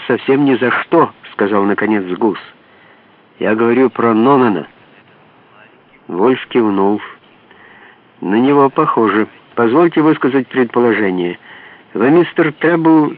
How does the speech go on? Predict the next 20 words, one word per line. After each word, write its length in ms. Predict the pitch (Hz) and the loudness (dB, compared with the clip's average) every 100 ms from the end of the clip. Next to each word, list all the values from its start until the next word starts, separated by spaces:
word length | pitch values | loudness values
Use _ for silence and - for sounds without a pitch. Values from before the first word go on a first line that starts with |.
| - | -2
точно 340 | 165 - 151 | -2 0 -2
так 240 | 147 151 139 | 0 -2 -2
же, 80 | 139 | -4
как 260 | 143 - | -4 -2
и 60 | 127 | -4
я, 340 | 107 113 147 | -2 0 0
убеждены 680 | 151 135 131 113 113 123 156 | 0 0 0 0 0 2 2
в 80 | 143 | 2
невиновности 720 | 139 127 127 147 147 - - | 2 2 4 4 2 -2 -2
мистера 420 | 123 131 - 139 | 0 0 0 -2
Красицкого. 840 | 123 127 127 - 78 - - - - - - - - - | 0 -4 -4 -6 -8 -10 -18 -18 -18 -20 -18 -14 -12 -6
Разумеется, 560 | 135 170 185 165 180 | -2 2 4 4 2
он 120 | 170 | 4
не 60 | 165 | 4
убивал 500 | 156 135 120 98 87 | 4 2 0 0 -2
девушку. 680 | 85 90 80 76 - - - - - _ - - | -4 -6 -4 -8 -10 -12 -20 -20 -20 _ -10 -6
Я 100 | 139 | -4
своими 340 | - 156 156 | 0 2 4
ушами 420 | 151 - 156 147 135 | 2 2 0 -2 -2
слышал, 500 | 147 156 - 80 | -2 -2 -2 -4